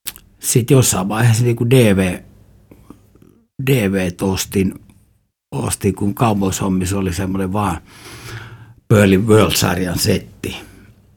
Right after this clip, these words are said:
Et vittu, tää, tää ei ole nyt niinku tarpeeksi, anteeksi, hitsi, tää ei ole tarpeeksi hyvä. <laughs>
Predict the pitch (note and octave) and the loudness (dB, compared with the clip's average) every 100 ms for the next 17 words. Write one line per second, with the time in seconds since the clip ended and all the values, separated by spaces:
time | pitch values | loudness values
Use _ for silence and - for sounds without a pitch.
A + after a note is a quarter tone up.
0 | - - - G2 - - - F#2+ F#2+ - | -12 -12 -8 -8 -8 -12 -6 -6 -6 -6
1 | G#2 F#2+ F#2 F#2 - F2+ - - F2+ - | -4 -2 0 -2 -2 -4 -4 -4 -6 -6
2 | - C#2 - F#2 - - - - - _ | -8 -8 -10 -10 -10 -10 -12 -14 -20 _
3 | _ G2+ F2+ - - F#2 F2+ - G#2 F#2 | _ -4 -2 -6 -6 -6 -6 -6 -6 -6
4 | - F3 - A3+ A2 F#2+ B2 | -4 -6 -4 -2 -2 0 -4